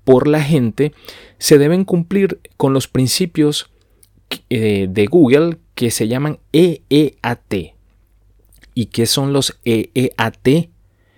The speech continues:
Bueno, eso significa experiencia, conocimiento, autoridad y confianza. Estos son los parámetros de calidad del motor de búsqueda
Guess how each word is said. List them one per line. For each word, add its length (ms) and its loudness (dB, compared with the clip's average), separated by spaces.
Bueno, 540 2
eso 240 -2
significa 880 -4
experiencia, 1040 0
conocimiento, 1120 -2
autoridad 880 0
y 240 -2
confianza. 920 -4
Estos 240 0
son 120 0
los 120 0
parámetros 680 -2
de 120 0
calidad 440 0
del 420 -2
motor 320 -4
de 100 2
búsqueda 580 0